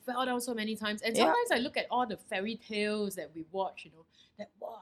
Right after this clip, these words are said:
Speaker 1: is everything so beautiful? But everyone, if you look at all, like, a beautiful ending, they always have a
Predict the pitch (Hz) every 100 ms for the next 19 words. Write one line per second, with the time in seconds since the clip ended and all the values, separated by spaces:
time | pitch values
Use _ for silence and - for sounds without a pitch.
0 | 185 208 - - 214 254 254 233 226 -
1 | - 208 202 180 175 180 - 185 175 175
2 | 175 226 - 247 330 330 277 262 254 240
3 | 214 247 294 349 - - 214 220 220 _
4 | - _ _ 185 165 - 165 202 208 220
5 | 226 180 175 175 175 175 214 254 330 330
6 | 214 -